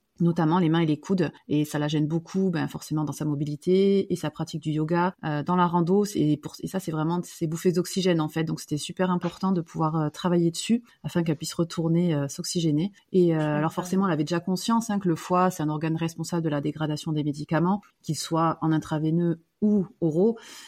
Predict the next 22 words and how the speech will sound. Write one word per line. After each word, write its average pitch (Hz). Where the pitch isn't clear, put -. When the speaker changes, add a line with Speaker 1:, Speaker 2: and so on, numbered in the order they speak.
Speaker 1:
Euh, 143
en 175
revanche, 175
moi, 190
je 170
lui -
expliquais 202
que, 208
ben, 160
en 123
M 170
T 147
C, 202
les 185
tendons 175
sont 214
nourris 190
par 147
le 147
sang 147
du 135
foie 160